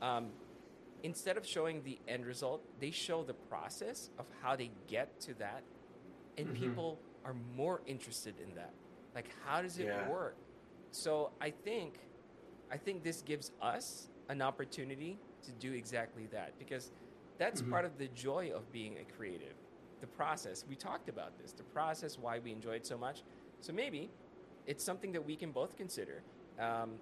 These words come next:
Speaker 1: as a way to just share it with the audience. It's like, like you,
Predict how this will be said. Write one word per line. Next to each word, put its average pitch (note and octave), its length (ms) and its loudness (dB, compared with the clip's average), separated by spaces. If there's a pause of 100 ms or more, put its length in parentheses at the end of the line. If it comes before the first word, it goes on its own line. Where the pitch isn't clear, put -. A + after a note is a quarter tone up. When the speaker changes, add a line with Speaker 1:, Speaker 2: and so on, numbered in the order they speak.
Speaker 1:
as C3 220 0
a C3+ 60 -2
way B2+ 160 2
to B2 120 4
just A#2 280 -6
share A#2 440 0
it E3+ 100 -2 (120)
with B2 140 0
the B2 100 2
audience. A#2+ 400 0
It's E3 180 -8
like, C#3+ 180 4 (540)
like C#3+ 160 -6
you, G#3 220 -2